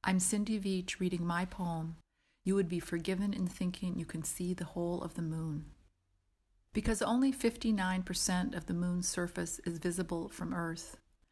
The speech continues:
there is still reason to believe in cheese. Indulge me, please. We may see only the near side, but that nine percent beyond one half is hard-fought territory, existing only in the libration zones,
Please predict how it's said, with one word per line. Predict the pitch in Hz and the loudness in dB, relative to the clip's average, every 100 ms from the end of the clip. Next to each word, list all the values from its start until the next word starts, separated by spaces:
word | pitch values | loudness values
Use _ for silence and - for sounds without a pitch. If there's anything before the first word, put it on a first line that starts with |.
| _ - | _ 0
there | 190 | 4
is | 190 | 6
still | 185 - 214 | 4 4 2
reason | 202 202 196 196 190 | 2 2 0 0 -2
to | - | -2
believe | 175 170 175 175 - | -2 0 2 0 -2
in | 160 | -4
cheese. | - - 165 151 160 - - - _ _ - | -2 -2 0 -2 -4 -10 -12 -18 _ _ 2
Indulge | 202 202 202 196 185 | 4 6 4 2 0
me, | 156 185 - | -2 -2 -4
please. | 165 156 156 156 - - - _ _ _ _ _ _ - | -4 -2 -4 -6 -8 -10 -20 _ _ _ _ _ _ 6
We | 226 | 8
may | 226 240 | 10 8
see | 240 240 | 6 6
only | 202 202 208 | 4 4 2
the | 190 | 2
near | 180 175 180 | 2 2 0
side, | 180 160 147 147 - - | 0 0 0 -2 -6 -4
but | 185 | 0
that | 196 185 185 | 4 4 6
nine | 185 190 202 | 4 4 2
percent | 196 185 185 175 180 | 0 2 4 2 0
beyond | - 170 165 165 | -2 -2 0 0
one | 165 165 | 0 -2
half | 160 165 165 - - - - | -2 -2 -2 -6 -16 -20 0
is | 180 - | 2 4
hard-fought | - 190 190 190 - 175 - | 4 4 4 2 2 2 2
territory, | - 170 165 165 156 147 151 156 - _ - | -2 0 -2 -2 -4 -4 -6 -10 -18 _ 0
existing | 180 196 196 - 190 | 2 4 2 2 2
only | - 185 196 196 | 2 2 2 2
in | 180 | 2
the | 180 | 2
libration | 170 165 165 165 165 175 160 | 0 -2 0 0 -2 -4 -4
zones, | 151 151 147 170 - | -2 -2 -2 -2 -6